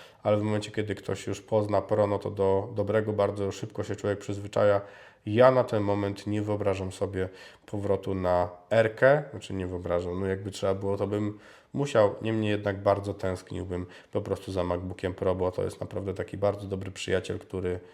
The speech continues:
mega pomaga w pracy. Różnicy w wydajności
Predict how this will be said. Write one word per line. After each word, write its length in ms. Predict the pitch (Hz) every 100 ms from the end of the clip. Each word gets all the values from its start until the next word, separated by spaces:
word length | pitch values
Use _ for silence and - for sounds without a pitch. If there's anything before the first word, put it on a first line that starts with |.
| - _ _
mega 400 | 101 107 110 98
pomaga 360 | 95 98 92 95
w 40 |
pracy. 420 | - 113 104 98 -
Różnicy 540 | 127 120 120 123 117 113
w 40 |
wydajności 680 | 107 101 98 98 - -